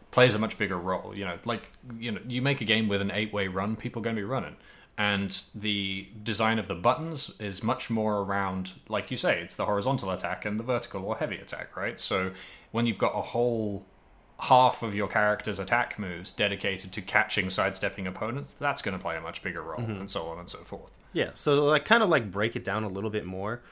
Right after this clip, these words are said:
Speaker 2: Um, the thing about Soul Calibur is, like, you can cross half the screen in, like, two seconds.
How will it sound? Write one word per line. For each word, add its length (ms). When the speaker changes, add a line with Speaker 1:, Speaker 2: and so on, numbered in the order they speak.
Speaker 2:
Um, 320
the 80
thing 200
about 160
Soul 160
Calibur 460
is, 180
like, 220
you 140
can 380
cross 260
half 200
the 80
screen 280
in, 80
like, 200
two 120
seconds. 480